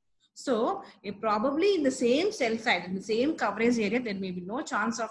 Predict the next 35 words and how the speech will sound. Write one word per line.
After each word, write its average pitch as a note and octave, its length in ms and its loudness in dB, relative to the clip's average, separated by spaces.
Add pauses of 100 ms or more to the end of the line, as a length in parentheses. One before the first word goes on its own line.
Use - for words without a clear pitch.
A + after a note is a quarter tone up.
next E3+ 240 -14
channel, A3 340 -2 (300)
but C#4 180 0
it C4+ 180 0
may F4 200 2
happen C4 400 0
because G#3 380 -6
of F3+ 140 -6
the D#4 80 -2 (420)
other F#3+ 200 0
cell F#3 240 -2
site F#3 240 -4
if A3 200 -2
the A3+ 100 -4
system C4 560 -8
is G#3 160 -10
not G#3+ 380 -8
designed F#3+ 400 -12 (340)
properly. D#3 580 -16 (200)
So, A#3+ 260 -6
while G3 220 -4
designing D4 560 -4
itself, C#4 320 -6
if B3+ 140 -4
it G3+ 80 -12
is G3+ 80 -8
designed F#3+ 440 -10
properly, E3+ 380 -12
means D#4 280 -10 (320)
this G3 140 -12
type A3 260 -6
of D4 220 -6
next F#3 260 -10
channel A#3+ 260 -4
interference F3+ 680 -12